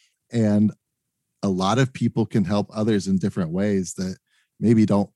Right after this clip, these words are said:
look like the traditional relationship, but are still valuable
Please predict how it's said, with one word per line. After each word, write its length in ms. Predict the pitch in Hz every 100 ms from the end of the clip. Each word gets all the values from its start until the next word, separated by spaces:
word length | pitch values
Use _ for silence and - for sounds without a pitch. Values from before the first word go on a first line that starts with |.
| _ _ _ -
look 220 | 143 139
like 200 | 127 -
the 100 | 113
traditional 520 | - 104 101 - 98
relationship, 680 | 101 110 104 - 101 95 92 -
but 100 | 98
are 120 | 98
still 540 | - - - 139 120
valuable 920 | 92 95 95 120 113 87 90 92 -